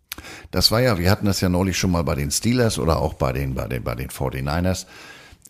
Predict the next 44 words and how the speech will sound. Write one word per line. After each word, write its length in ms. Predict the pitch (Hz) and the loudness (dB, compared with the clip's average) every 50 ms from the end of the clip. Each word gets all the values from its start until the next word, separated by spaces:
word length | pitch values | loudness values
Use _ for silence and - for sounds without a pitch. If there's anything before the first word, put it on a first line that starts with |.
| _ _ | _ _
Das 380 | - 110 110 - - - - - - _ _ _ - - - - | 2 2 4 4 2 0 -2 -8 -16 _ _ _ -20 -20 -4 2
Passen, 380 | - - - 175 - - 123 107 | 4 4 6 6 6 6 4 4
so 240 | 78 95 95 90 98 | 4 4 4 4 4
wie 60 | 92 | 4
wir 100 | 123 147 | 4 4
das 200 | 135 92 - - | 2 2 2 2
kennen, 240 | - 107 95 87 78 | 4 4 4 4 4
das 200 | 87 85 - 120 | 4 4 4 4
hat 120 | 123 - | 4 4
sich 160 | - 110 98 | 2 2 4
ja 100 | 117 104 | 4 4
nur 120 | 104 98 101 | 6 6 4
so 200 | 82 98 92 - | 4 2 0 2
ganz 840 | - 98 98 110 117 120 123 131 127 127 127 123 123 120 120 110 - - | 2 2 4 4 6 6 6 6 6 6 6 6 6 6 6 4 2 2
langsam 460 | 98 95 104 107 - 110 98 85 76 | 2 2 2 4 4 4 4 4 4
durchgesetzt. 680 | 90 85 85 80 - - 76 67 82 73 67 - - | 2 2 2 0 0 -2 0 2 2 0 0 0 -2
Und 140 | - 87 - | -2 -2 0
auch 120 | - 87 - | 0 0 0
die 200 | - 92 82 - | 2 0 2 2
anderen 260 | - 107 107 101 98 | 2 4 4 4 4
Mannschaften, 640 | 95 104 104 - 107 98 92 - - 95 90 - - - - - - - - - - | 4 4 4 4 2 2 2 2 2 2 2 0 -2 -8 -18 -20 -20 -20 -20 -14 -2
nein, 280 | - - 92 95 95 82 | 4 6 6 6 6 6
also 500 | 73 82 82 69 87 85 78 71 - - - _ _ - - - - - - - - 50 50 - - - - _ - - - _ _ - - _ _ - - - - | 6 4 6 6 6 6 4 4 0 -4 -18 _ _ -20 -20 -20 -18 -18 -18 -18 -16 -16 -16 -14 -14 -16 -18 _ -20 -20 -20 _ _ -20 -20 _ _ -18 -18 -14 -6
die 220 | - - - - | 0 2 4 6
alte 200 | - 98 92 85 | 6 6 6 6
Phrase 420 | - - - 82 95 95 76 95 - | 4 2 4 4 6 6 6 6 6
haben 120 | 87 104 | 6 6
wir 60 | 92 90 | 6 6
schon 180 | - 95 90 | 4 4 4
immer 160 | 107 120 104 | 4 4 4
so 120 | 80 85 78 | 6 4 4
gemacht, 400 | 65 76 76 87 92 85 - - - | 2 4 4 4 2 2 0 -4 -2
die 200 | 80 95 98 - | 0 2 4 4
waren 180 | 117 120 131 | 6 6 6
dann 140 | 120 120 113 | 4 4 4
auch, 260 | - 107 107 - - - | 4 2 0 0 -2 -4
ich 100 | - - | -2 0
sag 220 | - 113 104 95 | 2 4 4 4
mal, 380 | 95 98 101 95 90 90 - - - _ _ - - - - _ - | 4 4 6 6 4 4 2 -2 -14 _ _ -20 -20 -20 -14 _ 2
eher 220 | 127 143 143 123 110 | 4 6 6 6 6
behäbig 560 | - 120 110 95 120 156 165 - 123 92 85 | 6 4 4 6 4 4 4 4 2 4 6
in 80 | 101 | 6
der 160 | 92 95 - - | 6 6 4 4
Umstellung 640 | 135 120 104 - - - 101 95 95 87 82 73 | 4 4 4 4 4 4 6 6 6 6 4 2